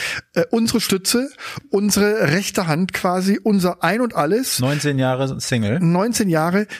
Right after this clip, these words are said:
Speaker 1: noch ist sie Single. Ich hab die ganze Post noch gar nicht gelesen. Wir hatten ja letzte Woche diesen Aufruf gestartet, „Bewerbt euch für ein Date mit Nina.“ Es haben sich unzählige Männer beworben. Wolfgang?
Speaker 2: Das ist wirklich, also die,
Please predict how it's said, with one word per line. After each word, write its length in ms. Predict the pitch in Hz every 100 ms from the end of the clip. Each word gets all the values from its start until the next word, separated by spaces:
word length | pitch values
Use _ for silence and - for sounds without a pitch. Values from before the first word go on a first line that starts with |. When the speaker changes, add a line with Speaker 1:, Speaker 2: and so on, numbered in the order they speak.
| -
Speaker 1:
noch 200 | 170 208
ist 140 | 240 220
sie 60 |
Single. 380 | 185 233 196 160 -
Ich 140 | 156
hab 160 | 208 -
die 100 | 175
ganze 220 | 175 170
Post 300 | - 240 -
noch 100 | 151
gar 120 | 147
nicht 160 | 127 117
gelesen. 280 | 131 120 123
Wir 80 |
hatten 160 | 131 -
ja 60 | 135
letzte 260 | 143 -
Woche 160 | 143 143
diesen 180 | 131 156
Aufruf 440 | 147 180 - 123
gestartet, 560 | 131 - 131 139 147 - -
„Bewerbt 400 | - 120 139 -
euch 120 | 170 -
für 100 | 139
ein 100 | 123
Date 220 | 143 139
mit 160 | 120
Nina.“ 280 | 156 165 165 - - - -
Es 240 | 190 -
haben 260 | 196 208 185
sich 320 | 214 190 - _ _ -
unzählige 760 | 254 240 - 180 147 123 117 - _ - - - -
Männer 320 | 147 196 202
beworben. 540 | 160 135 135 196 269 - _ _ _ _ _ _
Wolfgang? 440 | 147 156 208 277 - _ _
Speaker 2:
Das 100 | 127
ist 100 | 127
wirklich, 380 | 156 196 123 127
also 240 | 127 131 123 - - -
die, 320 | 143 104 87